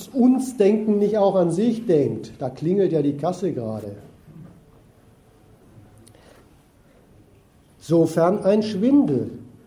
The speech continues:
Aber auch dieser Schwindel, dieser Gedanke, dieses an uns Denken statt an sich,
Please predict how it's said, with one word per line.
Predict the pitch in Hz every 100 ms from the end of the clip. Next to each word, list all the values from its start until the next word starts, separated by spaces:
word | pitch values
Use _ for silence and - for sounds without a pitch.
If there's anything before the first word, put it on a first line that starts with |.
| _ _ _
Aber | 208 208 208 208 - - - - _ _ _ _ _
auch | 190 220 220
dieser | - 277 277 240
Schwindel, | - 185 285 311 208
dieser | 180 185 202 185
Gedanke, | 185 185 214 240 220 220
dieses | - 202 220 220 - -
an | 190 196
uns | 262 262 277 -
Denken | 214 220 220 220
statt | - - 196 202 185
an | 175
sich, | 143 214 247 -